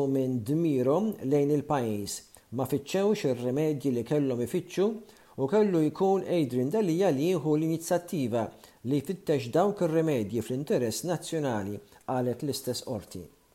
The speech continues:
F'konferenza tal-aħbarijiet li saret wara indirizzata mill-kap tal-oppożizzjoni u tal-Partit Nazzjonalista Bernard Gregg,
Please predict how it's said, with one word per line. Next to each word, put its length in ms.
F'konferenza 500
tal-aħbarijiet 640
li 80
saret 500
wara 480
indirizzata 800
mill-kap 480
tal-oppożizzjoni 720
u 140
tal-Partit 580
Nazzjonalista 640
Bernard 380
Gregg, 320